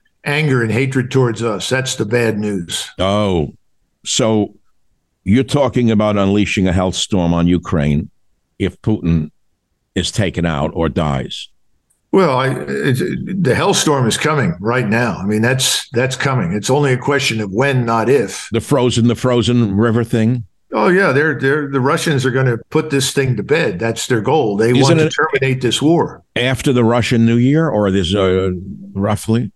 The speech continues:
Speaker 2: What's
Speaker 1: I, I told you the, the, one of the most important measures is the thorough freezing of the ground.
Speaker 2: Right.
Speaker 1: And that's going to happen sometime over the next two, three, four weeks. And, uh, they're ready. They have everything they need. They have all the forces in place.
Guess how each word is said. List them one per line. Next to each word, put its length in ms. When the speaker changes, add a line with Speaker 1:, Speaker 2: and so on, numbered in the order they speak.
Speaker 2:
What's 200
Speaker 1:
I, 360
I 60
told 320
you 80
the, 360
the, 220
one 320
of 40
the 60
most 260
important 480
measures 500
is 200
the 200
thorough 500
freezing 520
of 100
the 80
ground. 440
Speaker 2:
Right. 400
Speaker 1:
And 200
that's 220
going 240
to 80
happen 380
sometime 560
over 160
the 80
next 380
two, 240
three, 280
four 300
weeks. 540
And, 380
uh, 260
they're 260
ready. 380
They 240
have 160
everything 420
they 160
need. 360
They 140
have 160
all 200
the 120
forces 480
in 140
place. 580